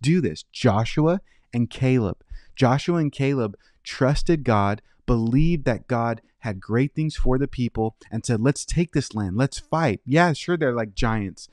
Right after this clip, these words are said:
but you know what? Our God is greater. Our God is bigger." But sadly,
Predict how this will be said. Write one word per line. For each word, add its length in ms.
but 120
you 80
know 120
what? 320
Our 200
God 260
is 140
greater. 440
Our 160
God 220
is 100
bigger." 440
But 160
sadly, 560